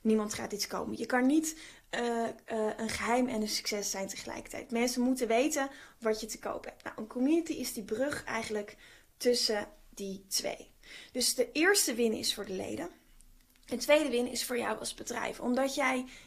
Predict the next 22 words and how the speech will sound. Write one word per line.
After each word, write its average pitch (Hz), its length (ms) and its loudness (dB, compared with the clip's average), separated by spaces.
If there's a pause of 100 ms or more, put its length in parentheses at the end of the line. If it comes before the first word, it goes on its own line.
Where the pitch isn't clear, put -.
direct 320 1040 0
die 240 200 -4
relatie 247 540 0
opbouwt 226 380 0
met 294 240 2
die - 140 -6
achterban. 262 580 -4 (260)
Precies - 600 4
weet 269 280 -2
wat 233 160 -2
ze 202 160 -2
willen. 208 400 -4 (400)
Vragen 262 560 -4
stelt, 233 680 0 (100)
eh, - 120 -8
ja, - 200 -14
antwoord 294 360 2
daarop 233 240 -2
krijgt. 208 400 -8 (360)
Kan 269 200 2
je, 240 200 4 (100)
eh, 208 100 -6